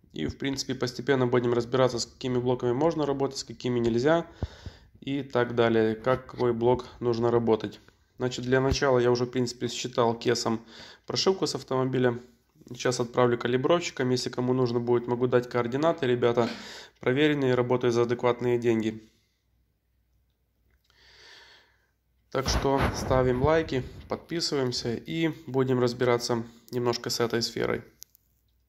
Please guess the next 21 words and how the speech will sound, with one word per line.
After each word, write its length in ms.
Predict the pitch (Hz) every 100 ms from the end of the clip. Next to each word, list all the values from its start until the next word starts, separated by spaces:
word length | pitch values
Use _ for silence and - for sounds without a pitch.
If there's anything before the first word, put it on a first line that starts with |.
| _ - - - - -
Если 280 | 147 147
кому 260 | 139 143 139
интересно 460 | 139 139 139 135 127
по 200 | 143 135
приобретению, 880 | 135 131 123 131 131 208 196 175 131
значит, 360 | 131 127 -
я 80 | 131
покупал 540 | 131 127 127 131 123
их 240 | 123 123 -
в 120 | 127
Украине 800 | 127 123 127 131 139 196 202 196 - - - _
у 100 | -
проверенных 640 | 131 - 135 135 127 127 -
поставщиков. 800 | 131 - 123 - 131 175 180 180 - _ _ _ _ _ _
Э, 300 | - - 123
у 480 | 120 120 120 120 123
них 280 | 135 127 -
я 80 | 120
брал 280 | 123 117
свой 240 | 117 120 117
лаунч, 460 | 127 165 170 165